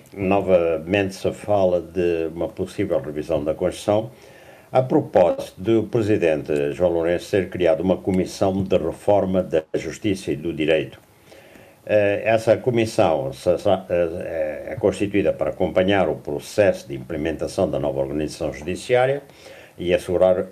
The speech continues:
eh, e facilitar a articulação dos diversos programas sectoriais ligados à reforma. Aliás, esta reforma está em curso e,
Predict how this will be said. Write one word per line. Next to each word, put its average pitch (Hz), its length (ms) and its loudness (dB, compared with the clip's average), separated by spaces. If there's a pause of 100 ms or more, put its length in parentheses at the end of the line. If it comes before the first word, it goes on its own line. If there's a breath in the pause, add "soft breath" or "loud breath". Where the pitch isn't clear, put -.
(120)
eh, 82 840 0
e 87 80 -6
facilitar 87 580 2
a 87 40 4
articulação 85 540 -2
dos 80 180 -8
diversos 87 340 0
programas 82 840 -2
sectoriais 80 760 -2
ligados 76 440 -2
à 76 80 2
reforma. - 460 -8 (760 loud breath)
Aliás, 82 500 0
esta 87 280 -2
reforma 80 420 -4
está 73 240 -6
em 76 60 -8
curso 104 400 -4
e, 87 260 -4